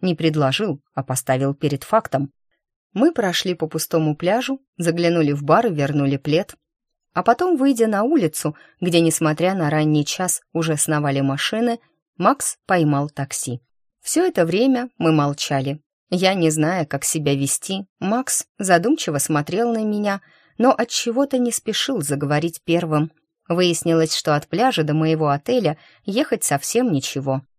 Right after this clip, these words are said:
Макс оказался кавалером основательным и в процессе провожания холлом отеля не ограничился. У порога номера, взявшись за дверную ручку, я обернулась в нерешительности,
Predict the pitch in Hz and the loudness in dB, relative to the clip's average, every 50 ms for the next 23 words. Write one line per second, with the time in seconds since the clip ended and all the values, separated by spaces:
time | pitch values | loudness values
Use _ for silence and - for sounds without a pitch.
0 | _ _ _ _ _ _ - 170 165 156 - - - - 170 156 - 160 156 160 | _ _ _ _ _ _ 0 2 2 2 2 -2 -6 -6 -6 0 0 0 2 2
1 | 151 151 - - 160 - 165 147 147 147 143 151 147 147 147 147 143 - - 147 | 0 0 0 -2 -2 -2 0 0 0 2 2 2 2 2 0 0 0 0 0 0
2 | 135 135 151 208 - - 233 226 226 220 220 214 - - _ _ _ _ - 180 | 0 0 0 0 0 0 0 2 2 0 -2 -2 -8 -18 _ _ _ _ -6 -6
3 | - - 175 160 156 - - 320 330 - 311 277 - - 170 147 147 147 143 190 | -2 2 2 2 2 2 0 0 0 2 0 -2 0 0 2 2 2 2 4 4
4 | 226 269 262 254 254 247 240 233 - - 180 175 165 151 139 139 131 131 - 175 | 4 6 6 4 2 2 0 -2 0 2 2 4 4 4 4 2 2 2 2 2
5 | 240 254 269 269 247 208 156 165 175 165 143 135 131 127 131 131 - - 131 135 | 2 4 4 2 2 4 2 2 2 2 0 0 0 0 0 -2 -4 -6 -6 -6
6 | - - - 147 151 - _ _ _ _ _ _ _ - 180 156 - 165 160 160 | -4 -2 -2 -2 -2 -4 _ _ _ _ _ _ _ -4 -2 4 4 4 6 4
7 | 156 143 147 147 156 180 196 190 170 151 147 147 151 _ _ _ _ _ - 170 | 2 2 2 2 2 2 2 0 2 2 2 0 -2 _ _ _ _ _ -8 -2
8 | 156 170 156 151 - - 165 151 151 147 156 147 147 151 156 151 156 156 156 151 | 2 2 2 2 0 -2 -4 -2 -2 0 -2 -2 0 0 0 0 2 2 2 2
9 | 147 143 147 185 180 - - - 156 147 - _ _ _ _ _ _ _ _ _ | 0 0 -2 -4 -6 -6 -6 -6 -6 -6 -6 _ _ _ _ _ _ _ _ _
10 | _ - 175 180 175 160 156 156 156 156 156 175 208 214 175 156 - 160 151 151 | _ -4 2 4 4 6 6 4 2 2 2 0 0 0 -2 -4 -2 0 2 2
11 | 151 143 147 143 - - 151 131 - 139 135 135 139 135 - - - - 151 156 | 2 2 2 -2 -2 -4 -4 -4 -4 -2 -2 0 -2 -2 -4 -4 -4 -4 -4 -6